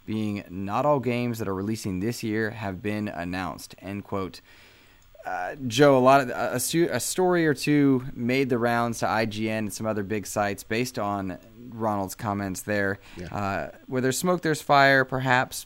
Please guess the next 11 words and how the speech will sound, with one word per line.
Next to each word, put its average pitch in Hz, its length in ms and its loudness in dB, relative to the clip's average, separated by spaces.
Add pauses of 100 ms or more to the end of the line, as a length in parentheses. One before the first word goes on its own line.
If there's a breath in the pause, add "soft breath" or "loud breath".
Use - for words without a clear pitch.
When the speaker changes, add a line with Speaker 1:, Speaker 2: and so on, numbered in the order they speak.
(120)
Speaker 1:
but 110 420 -2
anything 143 380 -2
big 131 260 0
happening, 151 640 -6
uh, - 460 -4
do 160 60 0
you 160 100 2
think? 170 300 -8 (680 loud breath)
Speaker 2:
<sighs> - 100 -8 (1000 loud breath)
You 139 220 6
know, 131 300 2